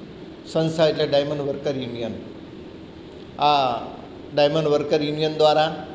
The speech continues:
આજે પાંચમો સન્માન સમારંભનો કાર્યક્રમનું આયોજન કરવામાં આવ્યું હતું અને આ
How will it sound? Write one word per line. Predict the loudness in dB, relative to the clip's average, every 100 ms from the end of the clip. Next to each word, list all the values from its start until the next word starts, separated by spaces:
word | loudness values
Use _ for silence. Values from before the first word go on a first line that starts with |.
| -14 -14 -16 -16 -14 0
આજે | 2 4
પાંચમો | 2 4 2 2 4 4 4
સન્માન | 0 2 0 0
સમારંભનો | 0 2 2 2 -2
કાર્યક્રમનું | 0 0 0 -2 -4 0 0
આયોજન | 0 -4 -6
કરવામાં | -4 -4 -4 -4
આવ્યું | -6 -6
હતું | -8 -10 -14 -16 -18 -16 -16 -16 -16 -16 -16 -16 -16 -10 -2
અને | 4
આ | 4